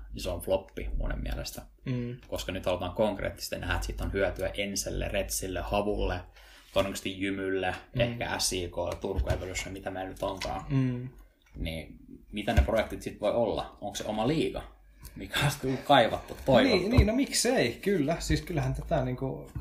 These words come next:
Speaker 2: tota, on peräänkuulutettu vaikka kuinka pitkään, että oma, omaa liigaa pitäisi olla. Ja
Speaker 1: Mä tota, luin tossa, olisiko ollut Assojen jälkeen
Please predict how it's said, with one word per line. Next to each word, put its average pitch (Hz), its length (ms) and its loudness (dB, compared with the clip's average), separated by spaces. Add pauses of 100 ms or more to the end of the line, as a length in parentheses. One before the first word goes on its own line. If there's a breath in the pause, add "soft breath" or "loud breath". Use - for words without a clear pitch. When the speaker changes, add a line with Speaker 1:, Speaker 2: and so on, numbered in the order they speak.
(180)
Speaker 2:
tota, 117 360 -4
on 127 300 -2
peräänkuulutettu 127 800 0
vaikka 147 180 -4
kuinka 127 260 -2
pitkään, 101 480 -10
että - 140 -12
oma, 110 300 -8
omaa 113 340 -8
liigaa - 300 -8
pitäisi - 340 -12
olla. - 240 -8
Ja - 180 -10 (500)
Speaker 1:
Mä 104 120 0
tota, 110 440 0 (240)
luin 127 340 6
tossa, 104 380 0 (1200)
olisiko 113 260 0
ollut 160 140 4
Assojen 117 380 4
jälkeen 101 540 4